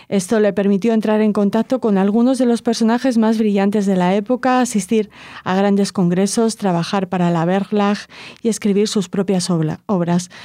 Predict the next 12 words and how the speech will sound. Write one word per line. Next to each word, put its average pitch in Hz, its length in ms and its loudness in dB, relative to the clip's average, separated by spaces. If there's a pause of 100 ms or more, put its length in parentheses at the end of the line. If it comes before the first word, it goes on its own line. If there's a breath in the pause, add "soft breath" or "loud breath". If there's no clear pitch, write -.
(180 loud breath)
Públicamente 226 680 0
fue 226 180 0
siempre 214 360 0
la 190 120 2
hija 190 240 0
devota, 214 500 0
la 226 160 2
trabajadora 180 520 0
incansable, 185 760 2
la 196 160 2
discípula 185 560 -2
perfecta. 165 560 -4